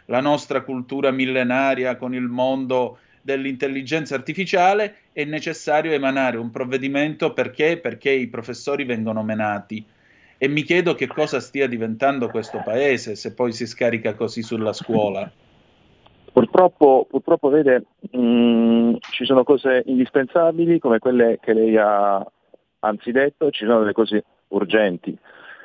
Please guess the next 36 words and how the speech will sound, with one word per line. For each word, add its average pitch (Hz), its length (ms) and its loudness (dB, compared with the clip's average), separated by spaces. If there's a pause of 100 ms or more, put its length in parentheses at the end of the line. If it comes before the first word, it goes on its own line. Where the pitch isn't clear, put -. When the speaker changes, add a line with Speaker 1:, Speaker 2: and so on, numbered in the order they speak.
Speaker 2:
Ehm, 98 680 4
Speaker 1:
Mm. 92 180 -4 (140)
Speaker 2:
se 113 340 2
arriviamo 131 400 2
a 131 60 -2
chiedere 120 540 0
l'istituzione 117 760 -2
di 104 80 -4
un 110 140 2
osservatorio 107 580 2
nazionale 110 560 0
che 107 140 -2
monitori 104 640 0 (500)
questi 156 260 2
che 113 80 0
non 113 120 2
sono 113 220 2
più 143 160 0
episodi, 104 680 0
è 117 100 -4
perché 120 380 0
ogni 143 400 0
settimana 127 840 0
ne 110 140 -2
succede 95 460 -4
una. 104 400 2
Qualche - 360 -8
Speaker 1:
Infatti. 107 320 2
Speaker 2:
giorno 110 200 -2
fa 139 180 0
a 120 40 -2
Parma 120 320 0
dei 110 120 4
ragazzi 117 360 0
hanno 98 140 -2
preso 104 480 2